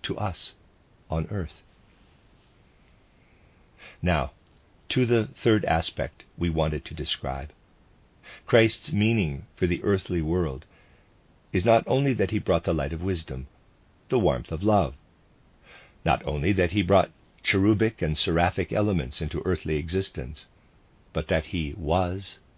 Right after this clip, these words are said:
and he is, when one beholds him in all his power, working through the realm of the thrones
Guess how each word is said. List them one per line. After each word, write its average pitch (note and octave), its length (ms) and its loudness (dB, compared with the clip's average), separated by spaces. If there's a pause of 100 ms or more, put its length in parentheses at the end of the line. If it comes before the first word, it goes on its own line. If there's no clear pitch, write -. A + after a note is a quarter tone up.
(180)
and E2 260 -2
he E2+ 300 -6 (160)
is, A1+ 560 -8 (400)
when D2+ 320 -2
one D2 260 -4
beholds D2+ 420 -4
him A#1 260 -8
in C#2 160 -8
all C2 120 -6
his - 220 -10
power, E2+ 420 0 (760)
working G2+ 520 2
through G2+ 160 -2
the F#2+ 120 0
realm D2 260 0
of D2+ 80 -8
the E2 100 -4
thrones F2+ 720 -2